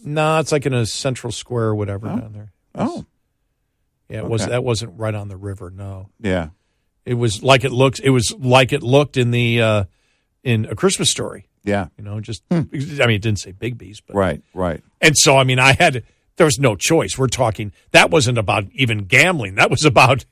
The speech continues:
Speaker 1: <laughs>
Speaker 2: No, you gotta go check it out.
Speaker 1: It's a Christmas Story experience.
Speaker 2: Yeah, right, sure.
Speaker 1: Let's go in.
Speaker 2: Right. Ooh,
Speaker 1: And
Speaker 2: a Christmas-themed casino. There's an idea.
Speaker 1: Christmas Story, Wild Casino, yeah. Well, it
Speaker 2: Mm.
Speaker 1: didn't look anything like the Christmas Story once you got in.
Speaker 2: Yeah.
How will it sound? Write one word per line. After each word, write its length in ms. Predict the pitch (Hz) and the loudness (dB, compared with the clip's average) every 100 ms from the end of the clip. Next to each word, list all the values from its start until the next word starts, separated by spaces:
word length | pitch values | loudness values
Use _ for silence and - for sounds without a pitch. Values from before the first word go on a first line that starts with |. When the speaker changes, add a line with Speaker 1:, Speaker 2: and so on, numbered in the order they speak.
| - | -8
Speaker 1:
<laughs> 0 | - - _ | -8 -8 _
Speaker 2:
No, 80 | 135 | 4
you 120 | 127 | 4
gotta 160 | 110 104 | 4 2
go 120 | 107 | -2
check 240 | 101 123 101 | 0 -2 0
it 60 | |
out. 140 | 117 147 | -2 0
Speaker 1:
It's 80 | 165 | 0
a 60 | |
Christmas 400 | - 202 - 170 | 4 4 4 2
Story 300 | - 165 147 | 4 4 2
experience. 760 | 127 - 165 233 170 104 104 - | 0 0 2 2 0 -2 -6 -6
Speaker 2:
Yeah, 80 | |
right, 220 | 110 180 - | -6 -6 -12
sure. 240 | - - | -16 -10
Speaker 1:
Let's 220 | - 170 - | -8 -8 -4
go 240 | - 180 | -2 0
in. 440 | 220 302 262 107 - _ | -2 -2 -4 -8 -14 _
Speaker 2:
Right. 240 | 113 139 - _ _ _ _ _ _ _ _ _ _ _ _ _ _ _ 175 | -4 -4 -8 _ _ _ _ _ _ _ _ _ _ _ _ _ _ _ 4
Ooh, 60 | |
Speaker 1:
And 120 | 131 | 4
Speaker 2:
a 20 | 170 | 2
Christmas-themed 1040 | - 175 196 170 - - 135 147 139 - | 0 0 0 -2 -4 -2 -2 0 -2 -4
casino. 720 | - 98 - 139 180 - - _ _ _ _ _ _ | -6 -6 -4 -2 -2 -4 -10 _ _ _ _ _ _
There's 220 | - 156 | -6 -4
an 80 | 123 | -4
idea. 140 | 73 - | -6 -2
Speaker 1:
Christmas 340 | 147 - 139 | -2 0 -2
Story, 260 | - 123 107 | 0 0 0
Wild 260 | 117 117 | -2 -4
Casino, 400 | 113 101 117 110 | -6 -10 -10 -12
yeah. 320 | 104 104 104 101 | -12 -10 -10 0
Well, 200 | 143 151 | 2 2
it 60 | 135 | 0
Speaker 2:
Mm. 40 | |
Speaker 1:
didn't 160 | 131 120 | -4 -2
look 140 | 110 | -2
anything 260 | 117 110 107 | -2 -2 -4
like 140 | 98 | -6
the 100 | 107 | -8
Christmas 300 | 120 104 107 | -10 -10 -10
Story 220 | - 107 | -8 -6
once 260 | 98 101 - | -6 -10 -14
you 60 | 104 | -14
got 240 | 98 95 | -12 -12
in. 220 | 104 95 - | -14 -14 -8
Speaker 2:
Yeah. 400 | 85 87 82 | -2 0 -2